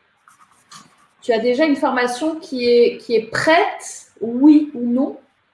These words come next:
à donner ? C'est-à-dire que là, si je te dis, « Allez, demain matin, j'ai un client pour toi », est-ce que t'as un truc à livrer ? Donc ça, ok. Deux,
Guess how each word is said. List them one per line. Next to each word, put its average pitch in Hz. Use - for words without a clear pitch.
à 214
donner ? 208
C'est-à-dire 202
que 240
là, 254
si 269
je -
te 262
dis, « 240
Allez, 240
demain 277
matin, 277
j'ai 240
un 220
client 269
pour 269
toi », -
est-ce 226
que 320
t'as 240
un 226
truc 311
à 285
livrer ? 208
Donc 180
ça, 247
ok. 233
Deux, 302